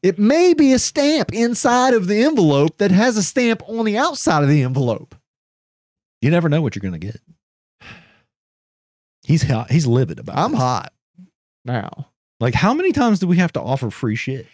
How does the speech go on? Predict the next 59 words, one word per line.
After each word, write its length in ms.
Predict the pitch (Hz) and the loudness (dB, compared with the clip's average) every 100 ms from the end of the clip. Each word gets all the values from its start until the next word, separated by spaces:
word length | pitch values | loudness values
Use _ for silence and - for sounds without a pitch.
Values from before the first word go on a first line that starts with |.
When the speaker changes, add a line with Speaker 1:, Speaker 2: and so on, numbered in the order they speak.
| - - | -20 -4
Speaker 1:
Every 400 | 180 220 123 123 | 0 0 2 -2
time. 420 | 95 104 - - - - - | 0 -6 -6 -12 -14 -18 -14
And 100 | 104 | -4
this 200 | 120 - | -2 -2
is 100 | 381 | 0
what 180 | 359 370 | 0 2
I'm 120 | 330 | 2
saying. 580 | - - 143 110 107 135 | 0 0 0 -2 -6 -8
Nope, 240 | 131 127 139 | -2 -2 -2
I'm 120 | 117 | -4
not 120 | 113 117 | -2 -2
gonna 140 | 120 | -4
do 100 | 117 | -4
it 60 | 107 | -2
again. 120 | 98 | -4
I'm 60 | 104 | -2
not 140 | 117 | -2
Speaker 2:
I, 100 | 135 | -2
Speaker 1:
gonna 20 | 135 | 0
do 60 | |
Speaker 2:
I 40 | 131 | 0
Speaker 1:
it 40 | |
Speaker 2:
mean, 80 | 127 | 2
Speaker 1:
again. 100 | 123 | 2
Speaker 2:
don't, 160 | 143 127 | 0 0
I 80 | |
mean, 120 | 131 117 | 0 2
Speaker 1:
I'm 80 | |
not 160 | 117 131 | 2 0
Speaker 2:
don't. 80 | 156 | 0
Speaker 1:
gonna 140 | 170 | 2
do 140 | 170 185 | 2 2
it 60 | |
again. 340 | 175 156 110 110 | 2 0 -2 -2
Speaker 2:
Look 140 | 117 | -2
what 120 | 143 147 | 0 0
you 80 | |
guys 160 | 165 160 | 0 0
did. 200 | 175 139 | 0 0
Speaker 1:
I'm 240 | 120 113 | -2 -2
not 240 | 117 135 185 | -2 -2 -2
gonna 180 | 175 175 | -4 -2
do 120 | 180 | 0
it 60 | 165 | -2
again. 200 | 117 107 | -2 0
Speaker 2:
All 200 | 185 240 | 0 2
you 120 | 254 | 2
have 120 | 220 | 0
to 80 | 208 | -2
do 200 | 226 220 | -2 -2
is 100 | - | 0
send 260 | 170 175 | -2 0
us 180 | 175 160 | -2 -2
your, 240 | 160 151 147 | -4 -2 -2
your 280 | 147 147 147 | 0 0 0
address 640 | 151 160 151 131 131 - - _ _ _ _ _ _ _ _ | 0 0 0 0 -2 -8 -16 _ _ _ _ _ _ _ _
with 260 | 139 139 - | -2 -2 0
an 160 | 147 156 | -2 0
email. 380 | 180 131 127 | -2 -4 -12